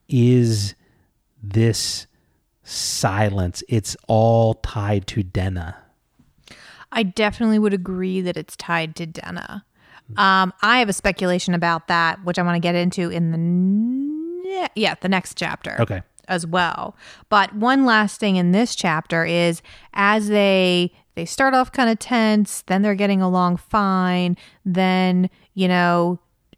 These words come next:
Speaker 2: she sees him shirtless, and then he gets vulnerable with her, but she shoots him down. You know, he at one point looks in her eyes and, and she asks, "What do you want? What do you want me to do?" And he says, "Love me." But it comes out like, "Love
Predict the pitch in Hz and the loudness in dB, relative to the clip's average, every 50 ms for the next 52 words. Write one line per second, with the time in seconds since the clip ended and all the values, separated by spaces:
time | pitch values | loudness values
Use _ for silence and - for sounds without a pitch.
0 | _ - - - - 196 190 190 185 - - 190 185 185 175 - 175 170 175 - | _ -12 -8 -6 -4 -2 0 -2 -2 -4 -4 -4 -4 -4 -2 -2 -2 -4 -4 -2
1 | - 196 180 175 175 175 175 175 175 - 175 165 160 156 165 - 247 262 247 254 | -2 -2 -2 -2 -2 -2 -2 -2 -2 -2 -6 -8 -6 -8 -6 -2 -2 0 2 0
2 | 190 170 160 180 180 180 180 175 175 175 165 165 165 160 160 160 - - - 262 | 0 0 0 0 0 2 2 2 2 2 0 0 -2 -2 -2 -4 -8 -4 0 0
3 | 262 247 220 190 190 - - - 185 170 - - 156 165 - - - 247 247 240 | 2 2 0 -2 -4 -6 -4 -4 -4 -6 -4 -6 -8 -10 -10 -10 -6 -2 0 0
4 | 226 202 202 185 180 175 170 170 170 170 175 - - _ - - - - _ _ | 2 2 2 2 2 0 0 0 0 -2 -4 -6 -8 _ -20 -20 -20 -20 _ _
5 | - 196 175 175 170 175 - - 226 220 190 180 175 180 175 180 - 180 170 165 | -8 -4 -2 0 0 0 -2 -2 -2 -2 0 0 0 0 0 0 -2 -2 -4 -2
6 | 170 185 202 208 - - 202 196 175 196 - - 165 165 165 165 165 165 165 160 | -2 -2 -2 -2 -2 -2 -2 0 0 0 -2 -2 -2 -2 0 0 0 -2 -2 -4
7 | 165 156 156 151 - 180 - - 208 185 170 170 170 - - - - - - 202 | -6 -8 -10 -8 -8 -8 -6 -2 -2 0 0 0 -2 -4 -8 -14 -16 -10 -6 -4
8 | 233 285 302 302 277 285 269 247 202 - _ _ - 175 180 247 269 285 269 269 | -2 0 0 0 0 0 0 0 -2 -4 _ _ -12 -4 -2 0 2 4 4 4
9 | 247 214 202 190 175 156 165 156 - - - - 156 170 175 165 180 175 - 165 | 4 4 2 2 2 0 -2 -4 -4 -6 -10 -12 -6 -6 -4 -2 -2 -4 -4 -6
10 | 165 165 170 170 180 180 175 165 - 165 165 165 160 160 170 - _ _ _ - | -6 -4 -2 -2 0 0 0 0 0 -2 -2 -2 -4 -6 -8 -10 _ _ _ -20
11 | - - - - 202 196 - 214 214 202 202 196 196 180 185 175 170 - - _ | -20 -20 -4 0 0 0 2 4 4 4 6 4 4 4 2 0 -2 -2 -6 _
12 | _ _ _ - 185 175 175 175 175 170 170 165 160 | _ _ _ 0 2 4 4 6 6 6 4 4 4